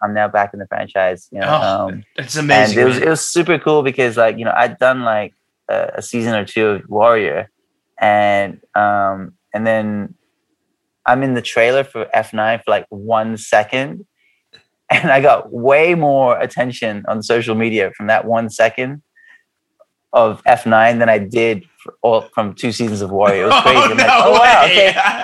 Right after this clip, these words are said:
Speaker 1: I'm guessing this is a pretty big franchise."
Speaker 2: Yeah,
Speaker 1: Then, you know, like,
Speaker 2: yeah.
Speaker 1: it's, it's
Speaker 2: Well,
Speaker 1: crazy.
Speaker 2: Warrior's coming out, man. It's on H B O
Speaker 1: Yeah,
Speaker 2: Max,
Speaker 1: no, yeah,
Speaker 2: so,
Speaker 1: no, now
Speaker 2: yeah,
Speaker 1: it's, uh,
Speaker 2: yeah.
Speaker 1: yeah. On H B O Max, it's definitely, it's, it's a, it's changing. And then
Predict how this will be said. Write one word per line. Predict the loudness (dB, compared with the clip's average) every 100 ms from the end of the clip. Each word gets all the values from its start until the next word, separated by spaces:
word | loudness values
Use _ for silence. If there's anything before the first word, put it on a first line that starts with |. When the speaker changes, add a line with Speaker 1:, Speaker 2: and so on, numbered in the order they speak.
| -4
Speaker 1:
I'm | 0 2
guessing | 2 0 -6
this | -6 -6
is | -2
a | -2 -2
pretty | -2 -4 -2
big | -2 -2
franchise." | -2 -4 -4 -2 2 4
Speaker 2:
Yeah, |
Speaker 1:
Then, | 6 6 4 4 2
you | 2
know, | 4
like, | 4 4
Speaker 2:
yeah. | 4 0
Speaker 1:
it's, | -8 -8
it's | 0
Speaker 2:
Well, | 2
Speaker 1:
crazy. | 4 4
Speaker 2:
Warrior's | 6 4 2 0
coming | 2 4
out, | 4 2
man. | 0 0 0
It's | 0
on | 0 0
H | -2 -2
B | 2
O | 4
Speaker 1:
Yeah, | 6 4
Speaker 2:
Max, | 0 4
Speaker 1:
no, |
yeah, | 4 6
Speaker 2:
so, |
Speaker 1:
no, | 4
now | 2 4
Speaker 2:
yeah, | 4 2
Speaker 1:
it's, | -2
uh, | -2
Speaker 2:
yeah. | 2
Speaker 1:
yeah. | 2 2 0
On | -2
H | -2 -4
B | -2
O |
Max, | -2 -2
it's | -4
definitely, | -4 -4 -8 -12
it's, | -18 -20
it's | -12
a, | -8
it's | -8 -6
changing. | -2 -2 -2 -6 -8 -16 -16 -6 0
And | 4
then | 4 4